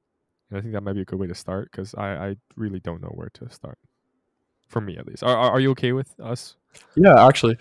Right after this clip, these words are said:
Speaker 1: pivoting?
Speaker 2: uh, something that, something that's weirdly been on my mind is I've actually just been wondering, like, how all your housemates are. Like, I know,
Speaker 1: Housemates,
Speaker 2: I
Speaker 1: yeah.
Speaker 2: don't know. I mean, you, you can just, like, run it quick, but, I mean, like, these are people I know now, and, like,
Speaker 1: Yeah.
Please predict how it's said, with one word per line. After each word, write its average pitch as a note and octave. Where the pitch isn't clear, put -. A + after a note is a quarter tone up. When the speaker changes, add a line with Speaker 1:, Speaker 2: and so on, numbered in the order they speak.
Speaker 1:
pivoting? B2+
Speaker 2:
uh, -
something F3
that, C#3+
something D3
that's C3
weirdly A2+
been A2
on A2
my G#2
mind G#2+
is G#2+
I've A2+
actually C3
just A#2
been A2
wondering, G#2
like, G2+
how A2
all G#2+
your G#2
housemates A2+
are. F#2
Like, A#2
I A2
know, A#2+
Speaker 1:
Housemates, -
Speaker 2:
I A#2+
Speaker 1:
yeah. B2
Speaker 2:
don't B2+
know. A#2
I C3+
mean, C#3+
you, C#3
you C#3+
can D#3
just, C#3+
like, C3
run A#2+
it -
quick, -
but, G#2
I A2
mean, A#2
like, A#2
these C#3
are C#3+
people C3
I G#2+
know B2
now, A#2
and, A2
like, G#2+
Speaker 1:
Yeah. D#3+